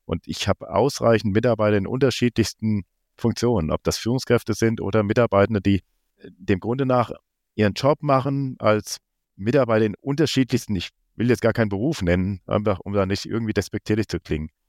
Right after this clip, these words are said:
Aber ich glaube, jeder erfüllt da ein Stück weit seinen Job auch, wenn er Spaß hat, mit anderen Menschen zu tun zu haben. Und an der Stelle tue ich Work-Life-Balance in unserer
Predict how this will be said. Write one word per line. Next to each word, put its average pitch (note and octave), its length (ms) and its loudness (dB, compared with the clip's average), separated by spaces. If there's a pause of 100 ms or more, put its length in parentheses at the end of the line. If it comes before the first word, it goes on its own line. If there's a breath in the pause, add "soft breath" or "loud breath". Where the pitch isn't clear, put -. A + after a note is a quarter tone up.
(280)
Aber F2+ 120 -2
ich F#2 80 -2
glaube, G2 340 2 (140)
jeder A#2 500 2 (200)
erfüllt C3+ 500 -4
da B2+ 140 2
ein G#2+ 80 -6
Stück - 260 -10
weit A#2 240 0 (100)
seinen G2+ 540 0
Job - 280 -6
auch, B2+ 540 0 (500)
wenn G#2 120 0
er G2 100 2
Spaß A#2 580 0
hat, C#3+ 300 0
mit G2+ 180 -6
anderen G#2 260 0
Menschen G2 380 -4
zu - 120 -10
tun A2 240 -6
zu D2 140 -6
haben. C#2 240 -4 (160)
Und - 260 -8
an E2+ 160 -4
der B2+ 140 4
Stelle D#2 280 -4 (220)
tue G2+ 140 -2
ich D2+ 120 -10
Work-Life-Balance F#2 760 -2 (440)
in G2+ 160 -6
unserer B2 720 -2